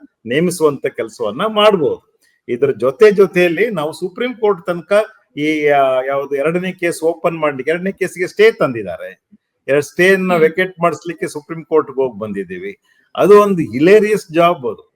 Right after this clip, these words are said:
Speaker 1: ಈ ಸಣ್ಣ ಪುಟ್ಟ ಸಂಸ್ಥೆಗಳಿಗೆ, ಸಣ್ಣ ವ್ಯಕ್ತಿಗಳಿಗೆ ನಮ್ಗೆ ಒಳ್ಳೆಯ ಸ್ನೇಹಿತರು ಇರೋದ್ರಿಂದ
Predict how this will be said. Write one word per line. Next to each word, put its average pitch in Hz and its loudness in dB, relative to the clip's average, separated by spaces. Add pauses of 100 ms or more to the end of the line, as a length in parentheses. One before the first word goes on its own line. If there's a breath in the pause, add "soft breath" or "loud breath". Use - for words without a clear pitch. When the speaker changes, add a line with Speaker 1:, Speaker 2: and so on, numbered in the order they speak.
(360)
Speaker 1:
ಈ - -20
ಸಣ್ಣ 175 -8
ಪುಟ್ಟ 190 -8
ಸಂಸ್ಥೆಗಳಿಗೆ, 139 -6
ಸಣ್ಣ 143 -10 (540 soft breath)
ವ್ಯಕ್ತಿಗಳಿಗೆ 113 -4
ನಮ್ಗೆ 120 -4
ಒಳ್ಳೆಯ 143 4
ಸ್ನೇಹಿತರು 165 -2
ಇರೋದ್ರಿಂದ 131 -2